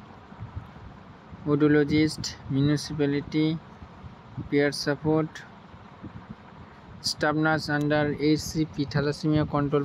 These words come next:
program। তারপরে এখানে বলে দিয়েছে মিনিমাম কোয়ালিফিকেশনটা জিএনএম হতে হবে। তারপরে এক্সপিরিয়েন্স,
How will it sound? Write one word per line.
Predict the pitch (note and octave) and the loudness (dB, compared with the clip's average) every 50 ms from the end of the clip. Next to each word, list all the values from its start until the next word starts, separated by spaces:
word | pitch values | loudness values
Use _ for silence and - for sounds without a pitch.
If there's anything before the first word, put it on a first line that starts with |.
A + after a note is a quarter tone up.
| D#3 | 0
program। | D3+ C#3+ C3 B2+ B2 A#2 A2 A2 A#2 - - - - - - - - - - - - - - - - - - - - - - - - - - - - - - - - - - - - - - - - - - - - - - - - - - - - - - - - - - - - - - - - - - - - - - - - - - - - - - | 0 -2 0 0 -2 -2 -2 -4 -4 -6 -10 -14 -16 -18 -18 -18 -16 -16 -14 -12 -12 -12 -12 -12 -14 -14 -16 -18 -12 -12 -10 -10 -10 -12 -14 -16 -16 -18 -18 -18 -20 -20 -20 -20 -20 -20 -20 -18 -18 -18 -18 -18 -18 -16 -16 -16 -14 -16 -18 -20 -16 -16 -14 -14 -14 -14 -16 -16 -16 -14 -14 -14 -14 -12 -12 -12 -12 -12 -14 -12 -12 -12 -12 -14 -16 -6 0
তারপরে | - D3 C#3+ C#3 - - D3+ D3+ D3+ | 2 2 2 2 0 0 2 4 4
এখানে | C#3+ D#3 D3+ D#3 | 4 4 2 2
বলে | C#3+ C#3+ C#3+ C#3+ D3+ D3 | 4 4 4 4 6 4
দিয়েছে | D3 D3 D3 D3+ D3 - - E3+ F3+ A#3+ | 6 6 4 4 2 2 0 -2 0 2
মিনিমাম | A#3 D3 C#3+ C#3+ C#3+ C#3+ D3+ D3 D3 C#3+ - | 2 2 2 2 2 2 2 0 0 0 0
কোয়ালিফিকেশনটা | C#3 C#3 C3+ C#3 C#3 C#3+ C#3+ C3+ - C#3+ C#3 C#3+ | 0 2 2 2 2 0 -2 -2 -2 -2 0 0
জিএনএম | C3+ C#3 C#3 C3+ C#3 C#3 C#3+ C#3 C#3 | -2 0 0 2 2 2 2 2 0
হতে | C#3 C#3 - C#3+ | 0 0 0 0
হবে। | C#3 C#3 D#3 F#3 A#3+ - - - - - - - - - - - - - - - - - | 0 0 0 -2 -4 -6 -10 -14 -18 -18 -18 -18 -14 -12 -10 -10 -10 -12 -12 -8 -2 0
তারপরে | C#3+ C3+ C3 C3 - C#3 C3+ C3 C#3 | 2 2 2 2 2 4 6 6 6
এক্সপিরিয়েন্স, | C3+ C3 - - - D3+ D3+ D3+ | 4 2 -2 -2 0 2 2 2